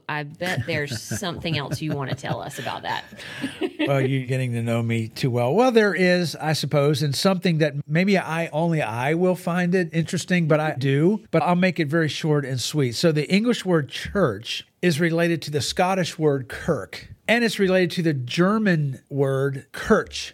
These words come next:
Speaker 2: okay? Now, all three of those words, the Scots, the Germans, the English, derive all from the Greek word kuriakon, which is a form of the word kurios,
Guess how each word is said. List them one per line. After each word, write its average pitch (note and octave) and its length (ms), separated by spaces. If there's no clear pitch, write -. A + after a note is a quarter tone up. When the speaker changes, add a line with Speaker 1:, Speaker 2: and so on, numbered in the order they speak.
Speaker 2:
okay? C#3 500
Now, E3 260
all A3 300
three F#3+ 340
of C#3 260
those A3+ 640
words, C3+ 540
the C#3+ 100
Scots, - 640
the C3+ 140
Germans, C#3+ 500
the A#2+ 200
English, D3 420
derive F3+ 600
all G#3 320
from G3+ 220
the E3 80
Greek E3 460
word D3+ 400
kuriakon, E3+ 920
which E3 520
is D#3 180
a D#3 60
form F#3 440
of E3+ 120
the E3 100
word D3+ 480
kurios, B2 960